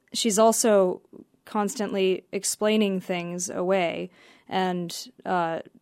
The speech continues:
using in-, the intellectualization defense and, and not really emotionally connecting with the, the events that occurred in her own life.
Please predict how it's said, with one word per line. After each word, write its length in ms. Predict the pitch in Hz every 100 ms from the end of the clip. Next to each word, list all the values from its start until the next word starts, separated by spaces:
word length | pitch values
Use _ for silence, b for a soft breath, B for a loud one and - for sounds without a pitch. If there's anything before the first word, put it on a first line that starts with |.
| _ - _ - _ _ _ -
using 580 | 190 220 190 196 190 - -
in-, 180 | - 202
the 220 | 202 196 196
intellectualization 920 | 190 185 185 - 180 175 175 175 180
defense 480 | 175 - 170 175 -
and, 320 | 175 165 -
and 160 | - 185
not 200 | 180 185
really 260 | 190 185 175
emotionally 520 | 170 175 - 180 175
connecting 480 | - 175 180 185 175
with 180 | 175 -
the, 200 | 175 175
the 240 | 180 185 175
events 300 | 175 175 -
that 200 | 175 -
occurred 300 | 185 190 180
in 80 | 170
her 140 | 175
own 180 | 160 170
life. 300 | 180 170